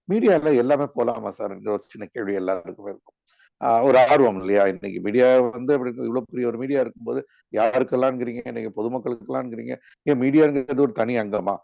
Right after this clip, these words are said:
அரசியலுக்கே ஒரு தனிப்பட்ட மனிதன் போகும்போது, மீடியாவுக்கு போக, நிச்சயமா போலாம், நிச்சயமா போலாம். இன்னைக்கு வந்து ஒரு உங்களுடைய குழந்தைகளுக்கோ, இல்ல நீங்களோ உங்களுடைய துறை மாறி மீடியாவுக்கு வரணும்னாலும் வரலாம்.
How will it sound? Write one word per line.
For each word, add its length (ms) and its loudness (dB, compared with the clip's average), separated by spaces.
அரசியலுக்கே 720 0
ஒரு 180 0
தனிப்பட்ட 460 -8
மனிதன் 380 -8
போகும்போது, 680 -4
மீடியாவுக்கு 300 2
போக, 380 -8
நிச்சயமா 320 -6
போலாம், 200 -16
நிச்சயமா 380 0
போலாம். 280 -6
இன்னைக்கு 300 -2
வந்து 320 2
ஒரு 560 2
உங்களுடைய 580 -2
குழந்தைகளுக்கோ, 520 -6
இல்ல 140 -2
நீங்களோ 640 -2
உங்களுடைய 440 -4
துறை 260 2
மாறி 360 0
மீடியாவுக்கு 400 -2
வரணும்னாலும் 560 -6
வரலாம். 460 0